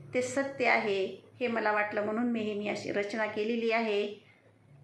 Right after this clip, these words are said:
सर्वांनाच आवडेल असं काही नाही, पण सत्य आहे, हे मात्र सत्य आहे.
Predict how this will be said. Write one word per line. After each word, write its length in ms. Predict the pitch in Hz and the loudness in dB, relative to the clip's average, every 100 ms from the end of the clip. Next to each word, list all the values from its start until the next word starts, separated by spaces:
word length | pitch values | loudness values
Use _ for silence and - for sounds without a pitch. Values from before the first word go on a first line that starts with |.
| - - - - - - - - - - - - | -20 -20 -20 -20 -20 -20 -20 -20 -20 -20 -20 -14
सर्वांनाच 580 | - 240 247 262 254 247 | -4 0 2 4 4 4
आवडेल 380 | 226 226 220 - - | 4 4 2 0 -2
असं 240 | 220 285 | 0 0
काही 260 | 277 262 277 | 2 4 4
नाही, 380 | 247 233 233 262 - - 233 | 4 2 0 -4 -10 -6 -2
पण 80 | |
सत्य 440 | 226 - 254 254 240 | -2 0 -2 2 4
आहे, 280 | 233 214 214 | 4 4 2
हे 160 | 233 | 2
मात्र 300 | 233 214 214 | 2 2 0
सत्य 380 | 208 247 247 240 | -2 -2 0 2
आहे. 560 | 220 214 202 240 - | 2 4 2 0 -6